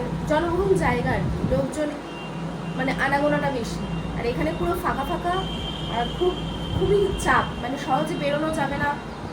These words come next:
আর বেরোলেও সব রেডি হও, তারপর অনেকটা যাও, এই আর কি। আবার আসার জন্য আবার একটা মাথায় চাপ থাকে। তো এরপর থেকে আমরা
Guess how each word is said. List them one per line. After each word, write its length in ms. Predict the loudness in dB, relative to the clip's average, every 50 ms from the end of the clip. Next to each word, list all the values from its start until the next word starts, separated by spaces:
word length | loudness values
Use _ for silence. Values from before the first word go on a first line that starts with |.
| -10 -10 -12 -12 -12 -12 -12 -10 -8 -8 -8 -8 -8 -8 -8 -8 -8 -8 -4 -2 0
আর 100 | 0 0
বেরোলেও 460 | 2 4 6 6 6 4 2 0 -2
সব 200 | -2 -2 -2 -2
রেডি 260 | -2 -2 -2 0 0
হও, 240 | 2 4 4 4 4
তারপর 200 | 2 0 0 0
অনেকটা 500 | 0 2 2 2 2 2 0 0 0 0
যাও, 400 | 2 2 2 2 2 2 0 0 -2 -4 -4 -4 -4 -4 -4 -4 -4 -4
এই 340 | -2 -2 0 0 0 0 0 2 2
আর 60 | 2 0 0
কি। 60 | 0 0
আবার 180 | 0 2 4
আসার 380 | 4 4 4 4 0 0 0 0
জন্য 200 | 0 0 2 2
আবার 140 | 2 2 2
একটা 220 | 0 0 -2 -2
মাথায় 300 | -2 -2 -2 -2 -4 -4 -4 -2
চাপ 160 | -2 -2 -2 -4 -4
থাকে। 200 | -6 -6 -4 -4 -4 -4 -4 -4 -4 -4 -4 -4 -4 -2 -2 -2 0
তো 260 | 2 2 2 2 2 0 -2 -2 -2 -2 0 0
এরপর 320 | 0 0 0 2 2 2 2 2
থেকে 160 | 0 2 2 2
আমরা 260 | 2 2 2 0